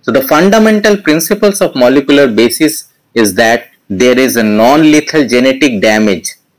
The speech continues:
Non-lethal, because had it been a lethal damage, then the cell would have died. But it is a non-lethal dam-, genetic damage due to the action of some environmental agents like chemicals, radiations, viruses, or so many things,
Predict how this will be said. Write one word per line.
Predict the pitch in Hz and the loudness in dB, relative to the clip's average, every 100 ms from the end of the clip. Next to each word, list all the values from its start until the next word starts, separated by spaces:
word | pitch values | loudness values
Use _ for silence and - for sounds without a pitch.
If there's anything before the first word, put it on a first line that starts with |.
| _ | _
Non-lethal, | 110 123 151 180 185 165 170 - 170 180 - _ _ _ _ | -2 2 4 4 4 4 2 0 -2 -2 -6 _ _ _ _
because | 107 135 131 131 | -4 -2 -2 -4
had | 120 120 | -4 0
it | 170 165 | 0 0
been | 175 | 0
a | 175 | 2
lethal | 147 147 - 180 | 2 0 0 0
damage, | 160 156 175 196 - - _ | 2 0 0 -2 -8 -20 _
then | 117 | -2
the | 120 | -2
cell | 107 135 135 | -2 -2 0
would | 120 107 | 0 0
have | 147 117 | 0 -2
died. | 82 107 101 85 - _ - | -2 -2 -2 -4 -12 _ -6
But | 107 117 | -4 0
it | 123 | -2
is | 117 | 0
a | |
non-lethal | 117 101 110 139 151 143 139 143 123 | 0 2 2 2 2 2 0 -2 0
dam-, | 113 113 95 98 | 0 -2 -4 -4
genetic | 117 120 110 120 98 | -2 -2 0 -2 0
damage | 110 110 113 110 - - _ | 0 2 0 -2 -12 -20 _
due | 101 120 | -2 0
to | 123 | 2
the | |
action | 113 120 131 - 185 | 2 0 -4 -4 -2
of | 160 151 | 0 -2
some | 135 110 | -2 0
environmental | 107 104 110 127 131 123 120 | 0 2 2 2 0 0 0
agents | 107 113 113 - | 2 0 -2 -2
like | 101 - | -4 -2
chemicals, | 120 120 110 110 110 - | 0 0 0 0 0 2
radiations, | 107 101 113 110 113 | 0 2 0 0 0
viruses, | 104 107 107 107 107 | 0 2 2 0 0
or | 107 | 0
so | - 117 | 0 0
many | 110 110 110 | 2 0 0
things, | 175 190 | -2 -2